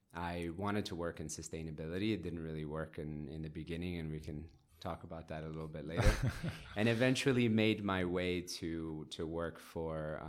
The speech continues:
Speaker 1: a large engineering company that specialized in green buildings, and I
Speaker 2: Mm.
Speaker 1: think was at the forefront of that at the time, specifically eco-cities. And, uh,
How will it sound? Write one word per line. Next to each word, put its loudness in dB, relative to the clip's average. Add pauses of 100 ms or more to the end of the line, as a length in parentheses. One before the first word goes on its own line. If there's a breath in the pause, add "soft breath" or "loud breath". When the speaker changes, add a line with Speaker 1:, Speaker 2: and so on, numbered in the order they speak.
(140)
Speaker 1:
a -6
large -2
engineering -4
company -6 (100)
that -8
specialized -2
in -8
green -4
buildings, -8
and -8
I -6
Speaker 2:
Mm. -6
Speaker 1:
think -6
was -8
at -8
the -8
forefront -4
of -10
that -6
at -8
the -8
time, -10
specifically -8
eco-cities. -8 (600 loud breath)
And, -4
uh, -2